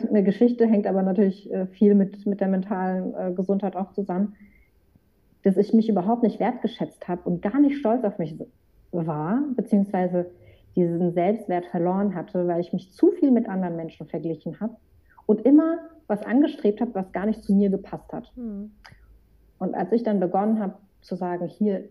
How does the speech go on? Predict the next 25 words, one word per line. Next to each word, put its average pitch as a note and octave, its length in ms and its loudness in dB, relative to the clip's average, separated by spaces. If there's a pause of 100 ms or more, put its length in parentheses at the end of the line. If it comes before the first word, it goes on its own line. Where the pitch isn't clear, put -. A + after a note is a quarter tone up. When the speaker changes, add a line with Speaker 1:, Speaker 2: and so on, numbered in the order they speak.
Speaker 1:
ich - 160 -10
bin G3+ 120 2
es F#3 100 -4
eigentlich D#3 380 -8
wert, G3 420 -2 (140)
so F3+ 180 -2
und F#3+ 120 2
so F#3+ 160 2
zu G3+ 160 -6
leben E3 340 -2
oder E3+ 180 -6
so F#3+ 120 -2
ein F3+ 160 -2
Leben G#3 280 4
zu - 140 -14
führen", F#3+ 480 -4 (840)
und F#3 160 -2
dann D#3 120 -4
auch D#3 140 -12
Glaubenssätze F3+ 680 -4
aufzulösen, F3 680 -4
das D#3+ 180 -10
ist - 140 -14
jetzt D#3+ 140 -8
so, E3 160 -8